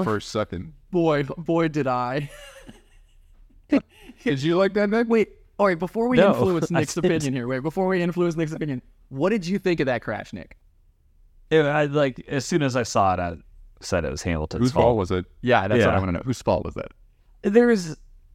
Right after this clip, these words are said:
Speaker 3: there's, I think there's a
Speaker 1: Oh,
Speaker 3: lot of
Speaker 1: this
Speaker 3: nuance
Speaker 1: fucker.
Speaker 3: in it, but I think at the end of the day,
Speaker 2: No, there's not. <laughs>
Speaker 1: Is
Speaker 3: Geor-
Speaker 1: nuance what you call his front right tire?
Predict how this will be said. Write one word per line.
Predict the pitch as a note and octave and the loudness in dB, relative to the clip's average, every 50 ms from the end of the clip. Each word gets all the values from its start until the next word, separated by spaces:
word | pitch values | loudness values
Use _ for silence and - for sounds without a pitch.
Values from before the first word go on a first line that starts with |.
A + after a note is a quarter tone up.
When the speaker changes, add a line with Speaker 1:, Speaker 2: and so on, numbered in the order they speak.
| - _ _ - - - | -20 _ _ -20 -20 -14
Speaker 3:
there's, | - E3+ D#3+ G#3+ G3 F#3+ | -6 -2 0 0 0 2
I | - F3 F3+ | 0 0 0
think | - A#3+ A#3+ G#3+ | 2 0 0 2
there's | A#3 G3 | 2 2
a | F3+ | 2
Speaker 1:
Oh, | D#3+ | 2
Speaker 3:
lot | C#3+ C3 C3 B2+ B2 | 2 2 2 2 2
of | A#2+ A2 | 2 0
Speaker 1:
this | G#2 G2+ G#2 | 0 0 0
Speaker 3:
nuance | G#2+ - - B2 B2+ - - - | 0 0 0 0 0 -2 0 0
Speaker 1:
fucker. | - | 2
Speaker 3:
in | - | 2
it, | - F4 B3 | 2 0 0
but | A2+ C3 | 0 0
I | C3 B2 | 0 0
think | A#2 - C#3 C3 | 0 -2 -4 -4
at | C#3 B2 | -2 0
the | B2 A#2+ | 0 0
end | A#2+ A2 | 0 0
of | A2+ G#2+ | 0 -2
the | G#2+ | 0
day, | G2+ G#2+ G#2 G#2 G2+ | 0 2 2 2 2
Speaker 2:
No, | G#2 | 2
there's | G2+ E2+ D#2+ D#2 - - | 0 0 -4 -8 -8 -8
not. | D#2+ D#2 C#2+ - E3+ G#3 - - - - - - - _ _ - - _ - | -8 -6 -6 -8 -10 -12 -12 -14 -14 -14 -16 -20 -20 _ _ -20 -18 _ -10
<laughs> | F#3+ C#3 A#2 - _ - - _ _ - - _ | -10 -10 -10 -14 _ -20 -20 _ _ -20 -12 _
Speaker 1:
Is | - C3+ B2+ B2 | -2 -2 -2 0
Speaker 3:
Geor- | B2+ C3 C3 | -2 4 6
Speaker 1:
nuance | A#3 B3+ D#3+ D#3 D#3 - | 6 6 6 4 2 0
what | D#3+ D3+ - | -2 -2 -2
you | C#3 C3 | -4 -6
call | - - C3+ C3+ C3+ C3+ | -4 -2 -2 -2 0 -2
his | C#3+ C#3 A#2 - | -2 -4 -4 -6
front | - - B2+ B2 B2+ B2 | -4 -2 0 0 0 0
right | B2 A#2+ A#2+ A#2 | 0 -2 -2 -2
tire? | - - A#2 A2+ A#2 B2+ C#3 C3+ | -2 -2 -2 -2 0 -2 -4 -8